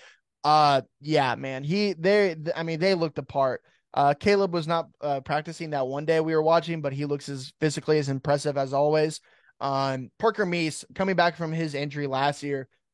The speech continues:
doesn't look like he's lost one step, and he looks ready to go. And I've, I've seen him in the, you know, the videos in the offseason. He's working out with Donnie Baggs. Uh, man, he looks ready to go, and he's gonna show a lot of people why he's gonna be one of the top linebackers in the state next year.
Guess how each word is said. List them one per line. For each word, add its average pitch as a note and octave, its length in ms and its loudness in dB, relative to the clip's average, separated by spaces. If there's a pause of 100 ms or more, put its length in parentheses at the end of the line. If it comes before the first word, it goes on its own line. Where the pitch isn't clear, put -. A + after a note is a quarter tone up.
doesn't E3 320 2
look D#3 160 4
like D3 140 2
he's D3 220 0
lost C#3 260 4
one C#3+ 280 -2
step, D3 420 2 (300)
and C3+ 180 -6
he D#3 160 0
looks C#3+ 300 0
ready C#3 240 -6
to C3+ 100 -8
go. C3 380 -2
And D3+ 140 -2
I've, D#3 200 2
I've C#3+ 160 0
seen F3 160 -2
him E3 100 -2
in D#3 120 -8
the, C3+ 100 -14
you C3+ 120 -16
know, C3 80 -10
the B2+ 80 -10
videos E3 340 6
in D3+ 80 4
the C#3+ 60 4
offseason. D#3 640 2
He's C#3 140 -8
working D3 220 0
out C#3 80 4
with C3+ 100 2
Donnie C3 200 2
Baggs. D3 560 4 (400)
Uh, C3+ 340 4 (320)
man, E3+ 280 2
he F#3+ 180 2
looks F3 220 -2
ready D#3+ 180 0
to C#3 80 -10
go, C3+ 280 -8
and C3+ 100 -14
he's D#3 140 -8
gonna D#3 200 -2
show D#3 380 2
a - 20 0
lot C#3+ 320 4
of D3+ 100 -2
people D3 280 -8
why C#3 180 -2
he's C#3 220 -6
gonna C#3 140 0
be C#3 120 -2
one C#3 160 -2
of C3+ 40 -6
the C#3 60 -10
top C#3 200 2
linebackers C3+ 480 -2
in B2 80 -12
the A#2+ 60 -12
state C#3+ 280 -2
next C#3 220 -6
year. C#3+ 220 2